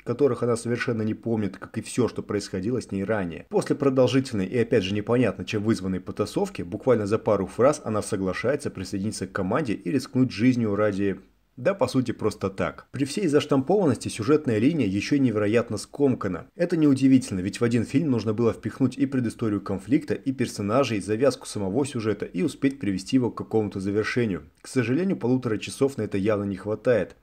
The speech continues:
Нам кидают небольшие обрывки информации, а собственные истории персонажи просто проговаривают в виде неестественных монологов, которые бы никогда не произошли в реальной жизни.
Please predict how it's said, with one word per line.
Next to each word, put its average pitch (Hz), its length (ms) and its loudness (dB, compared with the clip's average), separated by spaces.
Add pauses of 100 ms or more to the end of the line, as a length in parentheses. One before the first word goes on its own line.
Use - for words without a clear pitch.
(100)
Нам 185 200 -2
кидают 131 380 4
небольшие 110 400 0
обрывки 113 340 0
информации, 107 640 -4
а 117 80 -2
собственные 110 480 -2
истории 156 380 0
персонажи 113 500 -4
просто 156 360 -4
проговаривают 98 680 0
в - 60 -12
виде 117 180 -2
неестественных 104 640 -4
монологов, 113 560 -2
которые 98 320 -4
бы 104 120 -4
никогда 101 420 -4
не 151 100 -4
произошли 101 460 -6
в 107 80 -4
реальной 95 320 -2
жизни. 98 400 -2